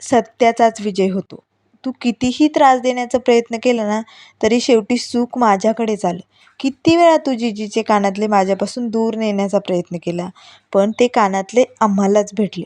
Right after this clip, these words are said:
हो की नाही? त्यामुळे शेवटी सत्याचाच विजय होतो. हा, वेळ लागतो, पण त्याचं फळ नक्की मिळतं. त्यामुळे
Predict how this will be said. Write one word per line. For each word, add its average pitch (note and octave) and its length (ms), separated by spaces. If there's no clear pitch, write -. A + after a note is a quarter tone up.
हो B3+ 200
की B3 160
नाही? A3 240
त्यामुळे A#3 480
शेवटी A3+ 440
सत्याचाच G#3+ 760
विजय F#3+ 240
होतो. F#3+ 420
हा, G3+ 300
वेळ A#3 360
लागतो, C#4+ 500
पण A#3 200
त्याचं G#3+ 320
फळ A3+ 180
नक्की A#3 500
मिळतं. A3 320
त्यामुळे F#3 480